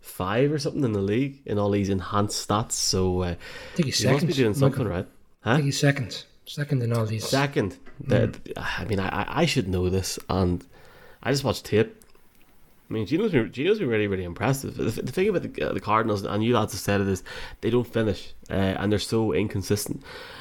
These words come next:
Speaker 1: And also, they got Cliff Kingsbury as the head coach, and, I mean, that's, that's a whole different conversation to be had there.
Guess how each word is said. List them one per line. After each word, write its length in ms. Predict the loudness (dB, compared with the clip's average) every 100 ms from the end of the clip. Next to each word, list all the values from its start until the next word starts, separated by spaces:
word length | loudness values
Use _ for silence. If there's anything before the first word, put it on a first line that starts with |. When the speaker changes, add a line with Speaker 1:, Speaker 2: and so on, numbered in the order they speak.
| -14 -4
Speaker 1:
And 160 | 0
also, 380 | 2 0 0 -2
they 80 | 0
got 160 | -2 0
Cliff 220 | -2 0
Kingsbury 360 | 0 0 0
as 120 | 0 0
the 60 |
head 180 | -4 -4
coach, 340 | 0 0 0
and, 180 | -4 -4
I 40 | -4
mean, 160 | -4
that's, 300 | -4 -8 -10
that's 260 | -8 -8 -8
a 40 |
whole 200 | -8 -8
different 320 | -8 -10 -10 -8
conversation 600 | -6 -4 -2 0 0 0
to 60 |
be 80 | 0
had 280 | 0 -2 0
there. 160 | -2